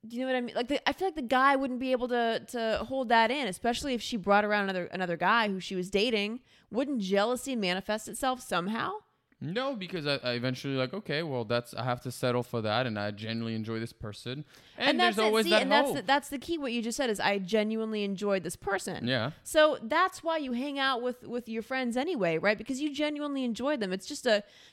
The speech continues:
Speaker 1: to me, it's always, like, a weird thing. Like, when you're picking a friend, like, "Oh, I like you. I wanna spend more time with you. Let's be friends." Like, that's friendship at its nature, right?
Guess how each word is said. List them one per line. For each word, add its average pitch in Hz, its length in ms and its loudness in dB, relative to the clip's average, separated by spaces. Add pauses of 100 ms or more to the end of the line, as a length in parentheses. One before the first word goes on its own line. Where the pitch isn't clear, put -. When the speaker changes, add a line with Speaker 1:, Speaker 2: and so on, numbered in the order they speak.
Speaker 1:
to 285 60 -8
me, 359 120 -2
it's 294 120 -8
always, 254 260 0
like, 214 120 -6
a 185 60 -2
weird 196 340 -2
thing. 185 220 -2
Like, 175 120 -4
when 180 80 -6
you're 165 100 -6
picking 196 280 -4
a 156 60 -6
friend, 123 280 -2
like, - 140 -4
"Oh, 277 140 4
I 339 100 4
like 381 260 0
you. 190 280 4 (400)
I 269 120 4
wanna 269 260 4
spend 247 260 2
more 226 120 4
time 269 240 0
with 233 140 -4
you. 214 220 2
Let's 190 180 2
be 190 140 -2
friends." 147 500 -4 (240)
Like, 262 160 2
that's 392 300 6
friendship 262 500 0
at 190 160 4
its 180 160 -8
nature, 190 480 -2
right? 170 340 2